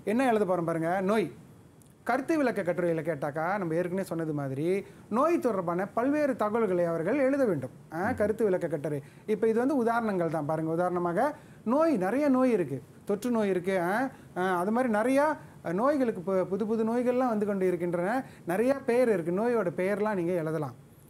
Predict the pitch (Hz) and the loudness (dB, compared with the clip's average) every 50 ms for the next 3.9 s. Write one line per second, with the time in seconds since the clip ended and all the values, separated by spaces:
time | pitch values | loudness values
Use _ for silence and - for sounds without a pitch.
0 | - - - - - 190 226 240 247 277 262 196 160 139 135 - - - - - | -18 -14 -12 -8 -4 -2 -2 -2 0 0 0 0 -2 -4 -6 -8 -14 -20 -20 -20
1 | - - - - 185 214 285 302 311 320 330 302 262 240 247 254 247 240 220 - | -20 -14 -8 -4 -2 0 0 2 2 2 2 2 2 2 2 2 2 2 0 0
2 | 202 190 190 185 170 180 170 170 - 202 226 277 311 285 - - - - - 226 | 0 0 0 0 -2 -2 -2 -2 0 0 0 0 -2 -4 -8 -14 -16 -8 -4 0
3 | 262 277 254 190 202 202 262 254 233 214 180 175 185 185 185 165 139 | 0 0 0 0 -2 -4 -2 -2 -2 0 0 -2 -2 -2 -2 -4 -6